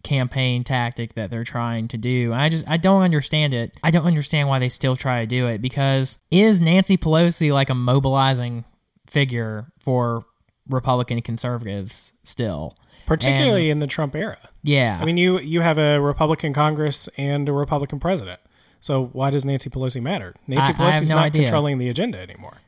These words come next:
Speaker 1: Yeah, and that, that's what I'm just been continuously frustrated about because, and this, you know, this is a,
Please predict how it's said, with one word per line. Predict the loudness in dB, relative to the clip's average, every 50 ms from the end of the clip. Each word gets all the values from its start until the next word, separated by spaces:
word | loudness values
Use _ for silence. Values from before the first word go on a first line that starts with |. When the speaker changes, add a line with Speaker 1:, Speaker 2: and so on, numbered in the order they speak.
| _ _
Speaker 1:
Yeah, | 2 2 2 2 0 -6 -8 -2
and | 2 2 4 4 4
that, | 4 2 2
that's | 2 2 2 4 2
what | 2 4 4
I'm | 4 4 2 2 0
just | 0 0 0 0 -2 -4 2 2
been | 4 4 4 2 0 0 -2 0
continuously | 0 2 4 4 4 4 4 2 2 0 0 -2
frustrated | 0 0 -2 -2 -2 -2 -4 -4 -4 -4 -4
about | -2 -2 -2 -2 -4
because, | -4 0 2 4 4 4 4 2 0 -4 -10 -18 -10 -4
and | 0 2
this, | 2 2 2 -2
you | -4 0 2 4 6 6
know, | 6 4
this | 4 2 2 0
is | -2 -2
a, | 0 0 -2 -2